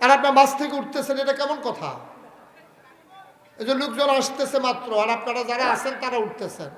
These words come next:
এটা কইরেন না। মাহফিলের সৌন্দর্যটা আমরা রক্ষা করি, আল্লাহ যেন কবুল করে, সবাই পড়ি আমিন। তো যেই কথাটা বলতেছিলাম,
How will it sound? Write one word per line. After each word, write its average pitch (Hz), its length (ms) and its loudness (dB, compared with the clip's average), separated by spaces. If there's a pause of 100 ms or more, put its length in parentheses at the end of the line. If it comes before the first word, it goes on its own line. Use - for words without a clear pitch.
এটা 220 140 -6
কইরেন 277 320 -2
না। 143 340 -16 (480)
মাহফিলের 220 360 2
সৌন্দর্যটা 247 540 -4
আমরা 233 160 -4
রক্ষা 233 280 -4
করি, 180 300 -4 (540)
আল্লাহ 214 240 0
যেন 240 180 2
কবুল 240 380 0
করে, 220 200 0
সবাই 214 320 4
পড়ি 196 160 4
আমিন। 170 400 4 (1160)
তো 202 60 -10
যেই 220 260 0
কথাটা 220 280 -2
বলতেছিলাম, 214 680 -4